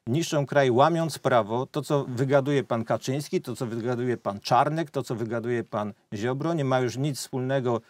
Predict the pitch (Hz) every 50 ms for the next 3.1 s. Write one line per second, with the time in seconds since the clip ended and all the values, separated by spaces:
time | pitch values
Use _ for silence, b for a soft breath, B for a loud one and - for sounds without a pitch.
0 | b b 117 98 92 110 - - 127 117 - - 117 117 117 - 139 151 165 175
1 | 156 - 143 131 110 123 135 135 - 151 139 135 113 - b b b _ - 101
2 | 107 127 113 127 131 131 - 139 123 113 135 117 101 110 107 90 - 131 135 156
3 | 165